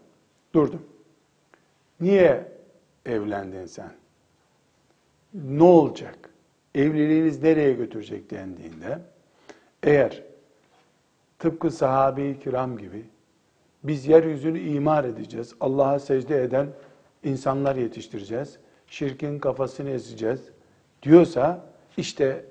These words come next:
evlilik o. O evliliği ibadet ve cihat olarak görüyoruz. Bunu söyleyebilmek için şüphesiz ta evlilik kararı vermeden önce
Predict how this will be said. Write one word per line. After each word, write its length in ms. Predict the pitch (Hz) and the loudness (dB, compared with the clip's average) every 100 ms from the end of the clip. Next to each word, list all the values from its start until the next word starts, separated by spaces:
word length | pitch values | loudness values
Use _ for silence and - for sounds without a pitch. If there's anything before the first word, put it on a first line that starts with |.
| - _ - | -20 _ -4
evlilik 540 | 135 123 107 110 143 - - | -2 0 -4 -6 -8 -10 -8
o. 240 | 101 - _ _ _ _ - | -8 -10 _ _ _ _ 0
O 140 | 175 | 6
evliliği 880 | 143 139 135 135 143 151 139 - - _ _ - | 6 6 0 -2 2 2 0 -4 -14 _ _ -8
ibadet 680 | 135 123 123 123 143 143 135 | -2 4 4 4 2 0 0
ve 140 | 123 | -2
cihat 400 | 127 123 139 135 | -2 0 0 0
olarak 440 | 127 113 107 87 - | -2 0 -2 -4 -10
görüyoruz. 560 | 90 85 78 76 - _ _ _ _ _ _ _ _ _ _ _ _ _ - | -12 -10 -12 -14 -20 _ _ _ _ _ _ _ _ _ _ _ _ _ -6
Bunu 200 | 170 202 | -4 -2
söyleyebilmek 880 | 196 180 170 175 165 165 160 175 165 | 0 0 2 0 0 -4 -2 -4 -4
için 300 | 139 151 143 | -10 -10 -10
şüphesiz 640 | - 160 156 127 151 131 _ _ _ - | -10 -8 -8 -8 -12 -14 _ _ _ -2
ta 720 | 165 170 165 160 156 147 - 143 | 6 8 8 6 2 -2 -4 -2
evlilik 560 | 143 147 143 156 160 | -2 -2 -2 -2 0
kararı 560 | 151 143 143 139 139 - - - | 2 6 6 6 4 -2 -10 -10
vermeden 720 | 135 147 160 151 139 139 131 | 0 4 4 4 0 0 0
önce 560 | 123 127 123 151 165 | -2 -4 -2 2 2